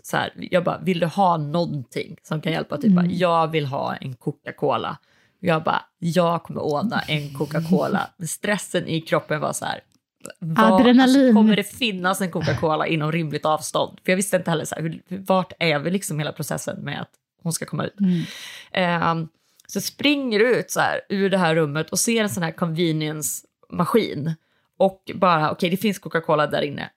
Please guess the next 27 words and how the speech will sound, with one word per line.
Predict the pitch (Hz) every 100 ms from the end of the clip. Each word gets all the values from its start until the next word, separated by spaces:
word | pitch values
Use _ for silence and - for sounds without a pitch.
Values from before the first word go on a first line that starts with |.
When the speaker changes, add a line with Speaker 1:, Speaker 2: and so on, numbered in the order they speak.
| _
Speaker 1:
Bara | 175
trycker | 156 220 220 180
på | 190
någon | 165
knapp. | - 233 247 -
Jag | 196
bara | 185
försökte | 156 185 -
hitta | 190 165
det |
där | 156 151
numret | 175 254 233 240
på | 190
Coca-Cola. | 175 160 156 - 202 175
Jag | 214
kommer | 214 180
ihåg | 165
att | 165
det | 175 185
bara | 170
var | 147
så | 156 143
här, | 117
"Vad | 151 180 170 -
är | 143
numret?" | 156 139 120 - -
typ. | -